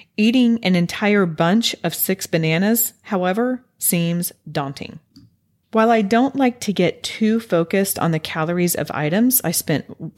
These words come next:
too much of my younger years doing this and consider myself a recovering calorie counter. I think it's helpful to understand the value of our foods. Those stepsister carbs are sneaky,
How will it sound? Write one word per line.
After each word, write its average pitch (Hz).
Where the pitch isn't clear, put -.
too 202
much 160
of 139
my 143
younger 143
years 139
doing 151
this 170
and 160
consider 156
myself 147
a 160
recovering 143
calorie 135
counter. 135
I 202
think 330
it's -
helpful 190
to -
understand 180
the 147
value 165
of 156
our 139
foods. -
Those 240
stepsister 214
carbs 160
are 143
sneaky, -